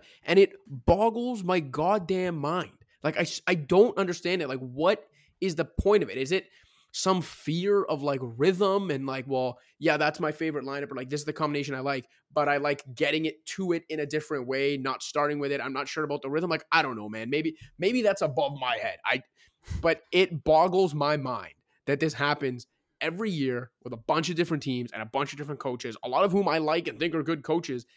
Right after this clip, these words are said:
Like, wh-, what is the purpose of it? To your point, what, what is, what is even the advantage of that lineup in this series especially? Other than just to say, "Well, that's our starting lineup,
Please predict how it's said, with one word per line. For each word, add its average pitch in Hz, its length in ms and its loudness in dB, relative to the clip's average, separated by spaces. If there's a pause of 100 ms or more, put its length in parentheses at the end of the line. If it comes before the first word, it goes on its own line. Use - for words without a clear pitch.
(140)
Like, 160 140 2
wh-, 135 100 -8 (240)
what 208 140 4
is 240 80 0
the 285 80 4
purpose 269 440 2
of 95 120 -4
it? - 80 -14 (440)
To 233 80 0
your 247 140 2
point, 247 360 -4 (180)
what, 175 280 0
what 202 220 -2
is, 269 220 -2
what 277 160 -2
is 466 100 -4
even 466 160 -2
the 415 180 6
advantage 311 680 2 (160)
of 180 160 2
that 170 160 4
lineup 139 400 2
in 196 160 0
this 269 180 -2
series 196 300 -4
especially? - 580 -4 (560)
Other 240 180 6
than 226 160 0
just 214 140 -6
to 202 80 0
say, 190 200 4
"Well, 156 140 4
that's 151 240 -4
our 196 80 2
starting 170 320 4
lineup, 147 320 0